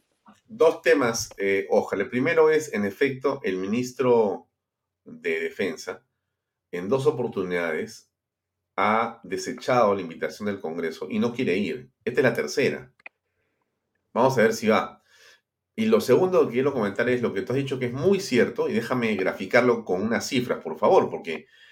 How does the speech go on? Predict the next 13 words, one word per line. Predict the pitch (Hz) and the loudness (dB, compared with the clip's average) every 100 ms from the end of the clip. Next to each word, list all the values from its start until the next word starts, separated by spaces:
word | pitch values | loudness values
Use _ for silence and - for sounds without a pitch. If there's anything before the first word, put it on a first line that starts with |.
| _ - | _ -4
lo | 101 123 | -2 -2
que | |
tú | 123 | 2
has | 156 | 2
dicho | 160 160 | 4 -2
es | |
muy | 165 | -2
importante, | 165 139 98 151 147 127 123 | -6 -6 -4 2 2 4 4
Oscar. | 131 127 73 69 _ _ - | 4 2 -8 -8 _ _ -6
Tú | 131 | -2
conoces | 143 151 135 | 2 0 0
el | 110 - | -2 2
tema, | 123 104 82 80 | 0 2 -2 -6